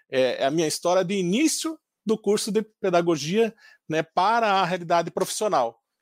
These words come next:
né? Um, a, a curiosidade aí é que, na verdade, eu não pretendia ser pedagogo no começo,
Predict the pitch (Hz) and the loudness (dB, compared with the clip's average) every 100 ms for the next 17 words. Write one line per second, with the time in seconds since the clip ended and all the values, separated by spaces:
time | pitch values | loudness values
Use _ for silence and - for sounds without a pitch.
0 | _ 117 139 135 113 120 123 - 120 - | _ 0 2 2 -2 -6 -6 -6 0 0
1 | 123 175 165 156 160 156 165 165 190 214 | 0 0 0 0 0 0 2 0 0 0
2 | 254 240 190 165 160 190 240 302 285 _ | -4 -2 0 0 0 0 -2 -4 -8 _
3 | _ 262 254 320 190 254 - 190 185 165 | _ -4 0 0 0 0 0 0 2 2
4 | 165 175 165 160 143 135 123 - | 2 0 0 0 0 0 0 -4